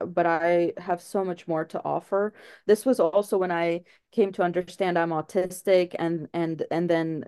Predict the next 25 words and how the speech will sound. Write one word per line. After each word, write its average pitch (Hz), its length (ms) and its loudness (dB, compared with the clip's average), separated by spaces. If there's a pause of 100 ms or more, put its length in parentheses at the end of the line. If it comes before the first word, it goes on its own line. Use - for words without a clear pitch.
got 165 240 0
diagnosed 160 600 0
with 160 120 2
Ehlers-Danlos 196 840 0
and 160 140 0
Hashimoto's 190 800 2
and 147 180 -8
P 190 200 -2
M 175 140 -2
D 170 120 -8
D. 196 380 -4
And 165 160 -4
so, 160 440 4 (240)
you 190 220 -4
know, 160 380 6
as 175 180 4
I 160 200 4
healed 196 420 0
through 180 240 0
burnout, 175 540 2
I 151 100 2
had 170 260 0
to 165 140 2
address, 156 500 2 (500)
um, 170 540 2